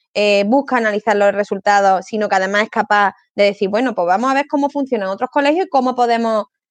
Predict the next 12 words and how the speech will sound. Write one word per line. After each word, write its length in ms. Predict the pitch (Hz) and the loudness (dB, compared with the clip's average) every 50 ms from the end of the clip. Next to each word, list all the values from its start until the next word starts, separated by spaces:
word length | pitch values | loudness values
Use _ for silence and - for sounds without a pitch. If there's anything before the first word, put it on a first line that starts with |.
| _ _ | _ _
eh, 440 | 214 214 214 208 202 202 202 185 - | -2 0 0 0 0 0 0 -2 -2
añadir 600 | - 220 220 220 214 208 202 240 254 247 233 - | -2 -2 -2 0 0 0 0 0 0 0 -2 -4
o 280 | - - 226 220 214 208 | -2 0 0 2 2 0
quitar 400 | - 233 214 208 226 214 208 208 | 0 -4 -2 0 0 0 0 0
cosas 280 | - 214 208 - 214 - | -2 -4 -6 -6 -8 -8
que 100 | - 214 | -6 -6
a 20 | |
nosotros 400 | 202 196 196 220 196 - 202 196 | -6 -4 -4 -6 -4 -2 -2 -2
nos 120 | 190 190 190 | -2 -4 -2
puedan 280 | - 208 190 185 170 175 | -2 0 0 0 -2 -4
venir 180 | 180 175 175 | -6 -6 -4
mejor. 320 | 160 156 190 208 233 285 | -6 -6 -6 -4 -4 -4